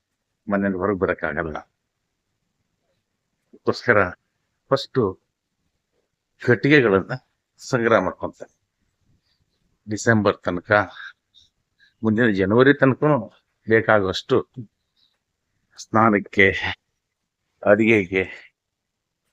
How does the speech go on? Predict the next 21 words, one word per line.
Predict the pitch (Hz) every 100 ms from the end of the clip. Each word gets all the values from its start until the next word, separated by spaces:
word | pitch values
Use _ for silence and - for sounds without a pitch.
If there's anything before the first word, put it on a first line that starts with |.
| _ -
ಬೇಕಾದ | 123 107 - 95
ಕಟ್ಟಿಗೆ, | - 113 92 87 98 92
ಕುಂಟೆ | - 117 95 - 92 - _ _ _ -
ಇವನ್ನೆಲ್ಲ | 104 104 110 101 101 120 - - _ _ _ _ _ _ _ _ _ _ _
ತರ್ಲಿಕ್ಕೆ | - 113 113
ಸ್ಟಾರ್ಟ್ | - 95 80
ಮಾಡ್ತಾರೆ. | 78 - - - - - - _ _ _ _ _ _ _ _ _ -
ಇದು | 113
ಮಾರ್ಚಿಂದನೇ | 113 107 123 135 123 135 143
ಪ್ರಾರಂಭ | 143 123 127 123
ಆಗುತ್ತೆ. | 90 - _ _ _ _ _ _ _ _ _ _ _ _ _ _ _
ತಂದು | 113 120 120
ಮನೆ | 117
ಹತ್ರ | 117 120 113
ಹಾಕ್ತಾ | 98 - 123
ಇರ್ತಾರೆ. | 101 - - - - - - _ _ _ _ _ _ -
ಹಾಗೆಲ್ಲ | 101 110 113
ಎತ್ತಿನ | 98 - 120
ಗಾಡಿಲಿ | 104 101 98
ತರ್ತಾ | 87 - 85
ಇದ್ರು. | 80 -